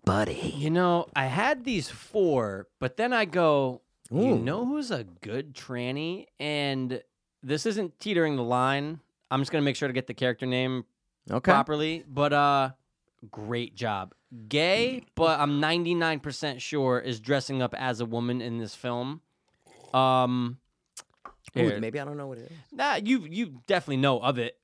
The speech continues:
Speaker 1: Okay.
Speaker 2: because who doesn't? But this actor went on to play a guy being a girl, like, a couple times. Yeah. Also featured in one of your favorite of the Dead movies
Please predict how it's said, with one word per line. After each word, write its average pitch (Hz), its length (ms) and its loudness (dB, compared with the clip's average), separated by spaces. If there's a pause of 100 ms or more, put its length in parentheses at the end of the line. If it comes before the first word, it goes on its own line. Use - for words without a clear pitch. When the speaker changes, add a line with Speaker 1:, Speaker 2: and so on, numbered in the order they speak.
(140)
Speaker 1:
Okay. 107 140 2
Speaker 2:
because 123 800 0
who 143 160 0
doesn't? 123 440 0 (300)
But 131 440 2 (680)
this 202 280 -2 (220)
actor 175 360 2
went 151 160 2
on 156 120 2
to 147 80 -6
play 135 840 -2 (1040)
a 127 80 0
guy 143 320 2
being 143 300 0
a 120 60 -2
girl, 123 480 2
like, 117 300 -2
a 107 60 -12
couple 160 380 -6
times. 101 760 -10 (240)
Yeah. 120 400 0 (260)
Also 160 320 -2
featured 120 360 -6
in 113 100 -4
one 123 140 -2
of 110 80 -4
your 120 120 -4
favorite 113 540 -4 (220)
of 113 160 -8
the 107 80 -8
Dead 117 360 -8
movies 92 720 -14